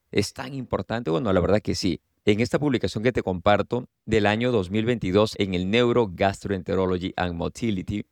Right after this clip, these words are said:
se estudió realmente cuántas células nerviosas o cuántas neuronas se encuentran en la parte intestinal. Y se dijo que habían hasta ciento sesenta y ocho millones de neuronas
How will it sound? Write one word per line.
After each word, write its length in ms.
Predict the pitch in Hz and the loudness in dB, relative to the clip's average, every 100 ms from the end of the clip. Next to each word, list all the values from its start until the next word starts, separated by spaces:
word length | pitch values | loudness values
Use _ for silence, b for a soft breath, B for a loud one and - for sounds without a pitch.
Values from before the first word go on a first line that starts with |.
| _ | _
se 180 | - 196 | 2 2
estudió 500 | 175 131 135 165 185 _ _ | 2 0 2 0 -2 _ _
realmente 680 | - 107 147 165 165 143 113 _ | 0 2 2 0 -6 -8 -8 _
cuántas 600 | - 151 175 175 175 151 | -2 0 0 -2 -4 -4
células 680 | - 131 123 123 123 120 - - | 0 0 2 4 2 2 -6 -8
nerviosas 880 | 101 95 87 82 98 104 110 117 - | -2 2 2 2 2 2 2 -2 2
o 240 | 147 120 | 4 4
cuántas 380 | - 120 123 120 | 2 -2 -2 -4
neuronas 840 | 104 98 120 156 117 92 98 104 - _ | -4 -2 2 2 2 0 -2 -4 -8 _
se 160 | - 107 | -4 -4
encuentran 460 | 98 107 107 113 | 2 0 2 0
en 80 | 101 | 2
la 80 | 82 | 2
parte 280 | 98 92 110 | 0 0 -2
intestinal. 800 | 98 92 - 90 110 92 - _ _ _ _ - | -2 -4 -4 -2 0 0 -4 _ _ _ _ -8
Y 80 | 107 | -4
se 160 | 110 | -2
dijo 240 | 110 123 135 | -2 -2 -2
que 120 | 107 | 2
habían 460 | 92 101 110 117 - _ | 2 2 0 0 -6 _
hasta 400 | 92 95 - 95 | -4 -4 -10 -12
ciento 640 | - - 135 127 123 - 139 | -12 -6 -4 -2 -4 -6 -4
sesenta 560 | - 113 101 92 85 | -4 -4 -4 -2 0
y 160 | 92 101 | 2 4
ocho 400 | 113 110 135 - | 4 2 -4 -4
millones 960 | 104 95 90 87 120 127 117 123 - - | -4 -4 -4 0 4 4 2 -6 -10 -14
de 240 | 90 95 90 | -2 0 2
neuronas 800 | 90 87 101 117 120 143 - | 0 2 4 4 2 -6 -10